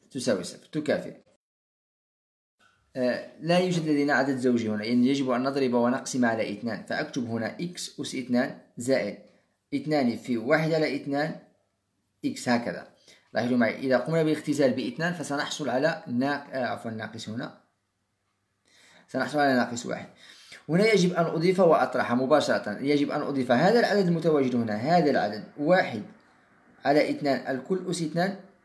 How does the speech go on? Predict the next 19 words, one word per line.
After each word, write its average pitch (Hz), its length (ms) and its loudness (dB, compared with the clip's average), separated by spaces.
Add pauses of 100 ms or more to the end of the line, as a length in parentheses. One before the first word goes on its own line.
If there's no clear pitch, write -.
ثم 156 200 -2
أطرحه 143 680 -2
من 123 160 -2
هنا 107 380 -8
هكذا. - 300 -12 (1200)
أضيف 165 380 2
وأطرح 156 760 2
نفس 196 200 -4
العدد 175 200 4
المتواجد 151 460 2
هنا، - 260 -10 (580)
ثم 185 260 0
زائد. 147 340 4 (260)
الآن 127 220 0
أذهب 170 300 2
إلى 165 400 2
إيكغيك. 117 360 0
بالنسبة 160 420 2
لإيكغيك 156 680 0